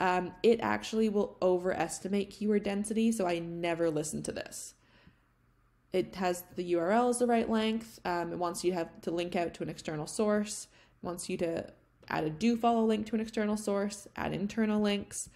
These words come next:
and then it's gonna want you to use that content A I to, like, optimize your post, whatever. These ones are good. These three here, the links are good. The A I, the density, not super helpful. The image often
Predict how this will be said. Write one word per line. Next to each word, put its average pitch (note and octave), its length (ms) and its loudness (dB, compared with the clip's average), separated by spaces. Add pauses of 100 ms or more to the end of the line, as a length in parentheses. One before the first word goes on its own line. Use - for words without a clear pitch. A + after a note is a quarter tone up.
(440)
and G#3 120 2
then B3+ 140 4
it's C4+ 100 0
gonna C#4 160 2
want G#3+ 200 4
you G#3 100 4
to G3+ 60 2
use F#3+ 200 0
that F#3 180 -2
content F3+ 440 -2
A E3+ 160 0
I E3 180 0
to, E3 120 -6
like, D3+ 140 0
optimize E3 480 -2
your - 80 -8
post, G3+ 460 0 (420)
whatever. - 420 0 (360)
These D#4 200 8
ones F4+ 200 4
are C4+ 80 4
good. G3+ 320 0 (120)
These G3 240 -4 (180)
three G#3 240 4
here, F#3+ 280 0
the - 240 -4 (100)
links F#3 380 0
are B3 80 4
good. B3+ 360 2 (400)
The F#3+ 360 4
A A#3 180 8
I, G#3 340 6
the F3+ 100 -2
density, F3 760 2 (120)
not F3 340 -4
super F3 240 -2
helpful. F3+ 440 2
The E3+ 120 0
image F3 500 0
often D#3+ 560 -2